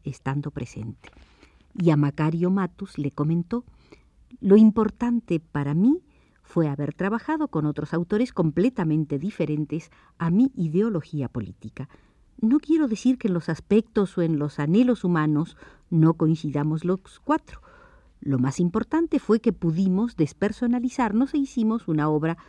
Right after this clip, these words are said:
con unidad plástica. El arte nos juntó en una experiencia maravillosa". Y Dimas Lidopiti,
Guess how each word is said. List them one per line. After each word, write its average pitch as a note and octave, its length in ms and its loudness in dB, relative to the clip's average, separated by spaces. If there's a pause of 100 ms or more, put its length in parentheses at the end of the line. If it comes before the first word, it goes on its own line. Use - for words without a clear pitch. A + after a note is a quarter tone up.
(260)
con D#3+ 200 2
unidad C#3 360 -2
plástica. - 680 -10 (600)
El B3 200 6
arte D4+ 320 4
nos A3 240 4
juntó G3+ 500 0
en G#3 160 0
una F3+ 160 0
experiencia D#3 880 -6
maravillosa". D3 880 -6 (960)
Y A#3+ 200 0
Dimas C4 440 4
Lidopiti, G3 840 -2